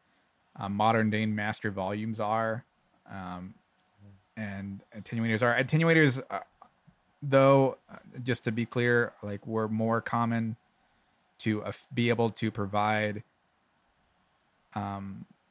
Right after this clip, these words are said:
things that were inherent and specific to the power amp section of your amp at the time. 'Cause when you, when you use a master volume, you don't really get the effect of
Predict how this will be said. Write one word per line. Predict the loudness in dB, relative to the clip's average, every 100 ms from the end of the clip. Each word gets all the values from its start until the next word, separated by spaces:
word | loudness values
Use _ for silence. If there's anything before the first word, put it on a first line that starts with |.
| _ _ _ _ _ _ _ _ _ _ _ _ _ _ _
things | 0 4 6
that | 6
were | 6
inherent | 4 4 4 4 2
and | -2 -8
specific | -8 -6 -6 -6
to | -6
the | -6
power | -4 -2 2 4 4
amp | 4 2
section | -2 -4 -2 -2
of | -2
your | -2 -2
amp | -2 -2 -6
at | -8
the | -8
time. | -2 0 0 -2
'Cause | -4 -2
when | 0
you, | 2 2 0
when | -2
you | 2 4
use | 4 2 2
a |
master | 4 4 2 2
volume, | 4 4 4 2
you |
don't | 0 0
really | 0 -2
get | -2 -6
the | -4
effect | -2 0 0 0
of | -8 -8